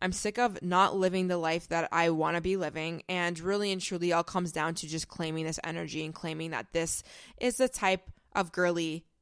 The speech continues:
that I wanna be and that you guys can be as well. So I hope this podcast episode was motivating, inspirational.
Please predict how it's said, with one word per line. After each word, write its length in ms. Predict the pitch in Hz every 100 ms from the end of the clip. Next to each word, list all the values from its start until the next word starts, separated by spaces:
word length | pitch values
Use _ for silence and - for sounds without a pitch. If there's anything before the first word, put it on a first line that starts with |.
| _ -
that 120 | 175 -
I 160 | 180
wanna 200 | 190 202
be 360 | 190 214 202 -
and 140 | 202 202
that 220 | 202 - _ _ _ _ -
you 260 | 190 240
guys 460 | 240 185 170 165 -
can 240 | - 175
be 180 | 170 160
as 160 | 156 -
well. 320 | 147 92 - - -
So 180 | - 233
I 80 | 233
hope 380 | - 254 277
this 180 | - 339
podcast 460 | - 240 233 226 220
episode 520 | 185 190 185 190 185
was 460 | 170 175 170 165 160 - - -
motivating, 720 | 151 175 226 214 240 233 226
inspirational. 1500 | 208 202 - _ _ 196 180 208 226 233 220 220 214 208 202